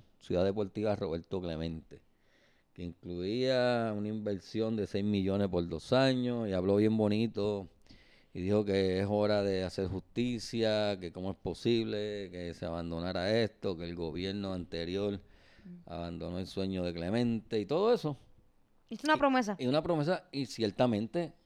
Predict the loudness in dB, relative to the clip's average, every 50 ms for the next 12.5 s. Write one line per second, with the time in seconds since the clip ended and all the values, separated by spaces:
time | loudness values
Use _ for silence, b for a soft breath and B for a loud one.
0 | _ _ _ -14 -8 -2 2 2 2 2 2 2 0 2 4 2 2 4 4 2
1 | 0 0 -2 -2 -4 -4 -6 -4 -4 -4 -4 -2 -2 -2 -2 -2 -2 -2 0 0
2 | -2 -2 -4 -4 -6 -6 -6 -8 -12 -10 -8 -8 -6 -6 -6 -4 -4 -4 -2 0
3 | 0 0 0 -2 -2 -4 -4 -6 -8 -8 -6 -8 -8 -8 -10 -12 _ _ _ b
4 | b b b b b b b b -8 -6 -6 -4 -4 -4 -2 0 2 2 2 2
5 | 0 -2 -6 -10 b b b b b b -14 -10 -8 -6 -8 -8 -8 -10 -10 -8
6 | -8 -8 -8 -8 -8 -6 -4 -2 0 0 0 0 0 -2 0 4 4 6 6 6
7 | 2 2 -2 -2 -2 -2 -6 _ _ _ _ _ _ _ _ _ _ _ -2 -2
8 | -2 0 -2 -4 -2 -2 -2 0 2 2 2 0 -2 -2 0 2 2 2 2 2
9 | 0 -2 -4 -10 _ _ _ _ _ _ _ -20 _ -6 -4 -2 -2 -2 -4 -6
10 | -8 b b b b b b b b b b b b _ _ _ -10 -8 -6 -4
11 | -4 -4 -6 -8 -8 -8 -6 -6 -6 -6 -6 -4 -2 0 0 2 2 2 2 2
12 | 0 -4 -2 -2 0 0 0 -2 -4